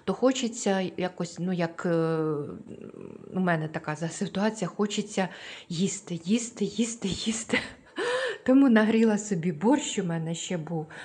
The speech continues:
потім макарони з овочами робила. Така, знаєте, зажарочка з овочева, цибуля, морква, е, на олії, там приправи, ще свої ж помідори є, і огірок навіть свій ще один, е, знайшла, е, на городі.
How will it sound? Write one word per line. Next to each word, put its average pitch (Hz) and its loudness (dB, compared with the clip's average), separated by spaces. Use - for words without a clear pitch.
потім 190 -2
макарони 196 2
з 160 -2
овочами 170 0
робила. 156 -2
Така, - -4
знаєте, 202 0
зажарочка 165 -2
з - -8
овочева, 170 -2
цибуля, 196 0
морква, 185 0
е, 170 2
на 175 2
олії, 175 2
там 165 -2
приправи, 175 0
ще 196 2
свої 190 0
ж - -8
помідори 185 0
є, 165 -2
і 185 2
огірок 190 2
навіть 151 -4
свій 151 -4
ще 151 -4
один, 156 0
е, 156 -2
знайшла, 165 -4
е, 151 -2
на 160 2
городі. 160 0